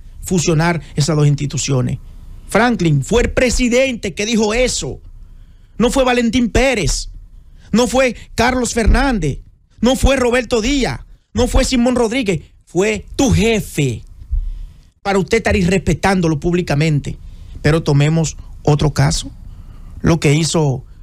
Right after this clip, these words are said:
Carlos Pimentel y Lorenzo Ramírez. El presidente de la República, con el objetivo, y muy bien hecho, con el objetivo de viabilizar y acelerar todo este proceso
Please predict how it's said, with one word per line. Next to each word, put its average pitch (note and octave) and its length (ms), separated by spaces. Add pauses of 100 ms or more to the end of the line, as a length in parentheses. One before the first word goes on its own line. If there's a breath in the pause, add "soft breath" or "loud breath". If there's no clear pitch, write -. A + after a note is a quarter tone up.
(140)
Carlos F3 320
Pimentel D3 680
y D3 100
Lorenzo C#3 580 (200 loud breath)
Ramírez. D3 640 (1000 loud breath)
El A#3 180
presidente G#3+ 560
de A#3 60
la G#3+ 80
República, E3 520
con C3+ 140
el C#3 80
objetivo, D3 640 (440)
y G#3 180
muy A#3+ 220
bien B3+ 220
hecho, G#3+ 400 (340 soft breath)
con F#3+ 160
el F#3+ 100
objetivo E3+ 640 (260 soft breath)
de E3+ 180
viabilizar E3 880
y F#3 100
acelerar D#3 600 (300 loud breath)
todo F#3 180
este G#3+ 180
proceso E3 640